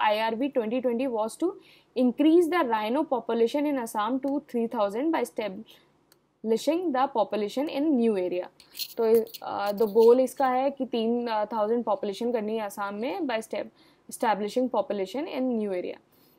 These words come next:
तो इसका जो आंसर है वो है आंसर बी। तो पहला स्टेटमेंट बिल्कुल गलत है, दूसरा स्टेटमेंट बिल्कुल सही है,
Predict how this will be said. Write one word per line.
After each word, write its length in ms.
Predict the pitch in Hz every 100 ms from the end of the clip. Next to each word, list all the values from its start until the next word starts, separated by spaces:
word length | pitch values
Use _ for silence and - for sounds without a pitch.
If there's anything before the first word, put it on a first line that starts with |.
| _ _
तो 340 | 269 277 277 -
इसका 280 | 269 359
जो 120 | 359 349
आंसर 380 | 262 254 294
है 180 | 285 320 302
वो 140 | 254
है 140 | 277 269
आंसर 400 | 214 226 254 277
बी। 300 | 202 196 196 _ _ _ _ _ _
तो 60 | 277
पहला 440 | 294 254 254 330
स्टेटमेंट 480 | 330 311 277 330 285
बिल्कुल 320 | 254 277 330
गलत 340 | 220 226 254
है, 260 | 254 240 330 _ _
दूसरा 380 | 240 240 226 320
स्टेटमेंट 420 | 311 302 277 294
बिल्कुल 220 | 247 226 277
सही 340 | 247 226 226
है, 200 | 214 190